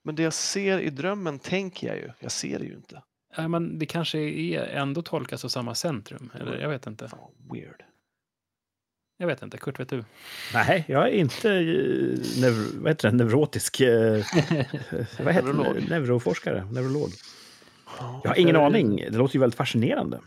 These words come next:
Speaker 1: Ja.
Speaker 3: Jag kan tänka mig att man gör just så som Martin sa. Man tränar upp A I under lång tid att hålla upp en bild på en röd boll och ser man, ja, men då, då gjorde hjärnan de här vågorna.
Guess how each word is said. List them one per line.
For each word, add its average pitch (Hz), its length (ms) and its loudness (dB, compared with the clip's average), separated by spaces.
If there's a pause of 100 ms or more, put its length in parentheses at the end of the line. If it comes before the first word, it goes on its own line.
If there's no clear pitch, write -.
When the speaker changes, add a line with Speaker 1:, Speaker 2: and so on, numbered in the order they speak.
(160)
Speaker 1:
Ja. 160 440 -4 (480)
Speaker 3:
Jag 143 140 0
kan 165 100 4
tänka 160 220 6
mig 220 60 4
att 180 60 2
man 165 280 4
gör 196 220 6
just 135 220 4
så 120 140 4
som 117 120 2
Martin 110 220 -2
sa. 110 240 4
Man 107 160 0
tränar 139 260 4
upp 160 140 4
A 110 220 4
I 95 100 0
under 101 180 -2
lång 107 200 2
tid 95 260 -2
att - 260 -8 (440)
hålla 143 180 4
upp 143 140 2
en 127 240 6
bild 110 320 2
på 113 60 0
en 104 80 2
röd 104 260 4
boll 127 300 2
och 117 120 -6
ser 120 120 0
man, 101 140 -2
ja, 135 160 4
men 147 120 0
då, 160 320 4 (400)
då 131 100 4
gjorde 131 260 8
hjärnan 104 360 4
de 107 120 0
här 127 340 6
vågorna. 104 580 2